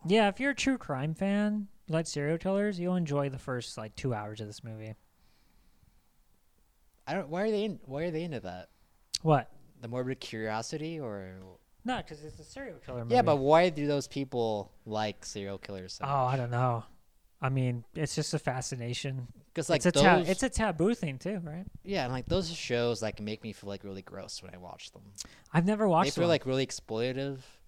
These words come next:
Speaker 1: Yeah.
Speaker 2: Like, they don't really give a fuck about the person that died.
Speaker 1: Or the victim's family.
Speaker 2: Or even the killer, really. They're just, like, selling this as some sort of, of
Speaker 1: Yeah.
Speaker 2: weird, morbid entertainment.
Speaker 1: I, yeah, I really,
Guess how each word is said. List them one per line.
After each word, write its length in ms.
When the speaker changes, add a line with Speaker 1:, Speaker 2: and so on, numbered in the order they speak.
Speaker 1:
Yeah. 280
Speaker 2:
Like, 200
they 120
don't 160
really 220
give 160
a 220
fuck 240
about 180
the 60
person 360
that 160
died. 500
Speaker 1:
Or 100
the 120
victim's 480
family. 460
Speaker 2:
Or 60
even 180
the 100
killer, 360
really. 280
They're 120
just, 260
like, 160
selling 580
this 180
as 60
some 200
sort 240
of, 140
of 200
Speaker 1:
Yeah. 240
Speaker 2:
weird, 560
morbid 580
entertainment. 460
Speaker 1:
I, 100
yeah, 320
I 40
really, 380